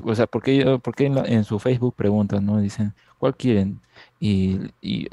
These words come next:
hay gente que le contesta, ¿no? Es porque justamente quienes compran esto, casualmente porque cuesta, cuesta barato, no, un, no sé si es un sol o dos soles, creo, pero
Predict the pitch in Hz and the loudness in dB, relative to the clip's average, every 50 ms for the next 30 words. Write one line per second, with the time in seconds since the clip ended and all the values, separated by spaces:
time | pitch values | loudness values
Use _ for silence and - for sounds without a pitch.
0 | - - 104 98 - 110 110 120 135 127 110 - 98 95 - 117 127 135 139 - | -6 -4 -4 -2 0 0 0 2 0 0 -2 -2 -2 0 2 2 2 2 2 0
1 | 101 98 101 107 117 120 - - _ _ _ _ - - - - - 117 - - | 0 0 2 0 0 -2 -4 -6 _ _ _ _ -4 -4 -4 -2 -2 -6 -4 0
2 | 107 101 104 - _ - - 117 113 117 120 123 127 113 113 113 113 110 - 139 | -2 0 0 -2 _ -6 -6 -2 0 2 2 2 2 2 2 0 0 2 2 0
3 | 139 131 - 135 131 135 139 139 139 135 - _ - 135 131 127 - - - - | 0 2 0 0 2 2 2 2 2 0 -2 _ -2 0 0 0 0 0 -2 0
4 | - 120 117 120 123 120 120 - 104 101 - 98 - _ _ _ _ _ _ _ | 0 0 0 2 0 0 0 -2 -4 -4 -4 -8 -8 _ _ _ _ _ _ _
5 | - - 113 - - 113 110 107 104 104 101 101 101 98 95 98 - - 196 - | -10 -10 -8 -2 0 2 2 2 2 2 0 -2 -2 -4 -6 -6 -4 -6 -2 -2
6 | 233 202 - - - - - - - - - - 123 127 131 127 - - 139 143 | 0 0 2 0 0 0 -2 -4 -6 -6 -6 -6 -6 -4 -4 -4 -4 -2 -2 -2
7 | 143 - 143 160 170 170 - 170 165 156 151 - 151 143 - - 135 135 123 110 | -2 -2 0 0 0 0 0 -2 0 0 -2 0 -2 -6 -2 0 0 2 2 2
8 | 101 101 107 107 - - 113 110 104 - 120 135 - _ _ _ _ - - - | 2 2 0 -2 0 -2 -4 -4 -2 -4 -4 -6 -6 _ _ _ _ -20 -20 -20
9 | - _ _ _ - 117 107 104 104 101 101 101 101 98 98 | -20 _ _ _ 0 2 4 4 4 4 4 4 2 0 0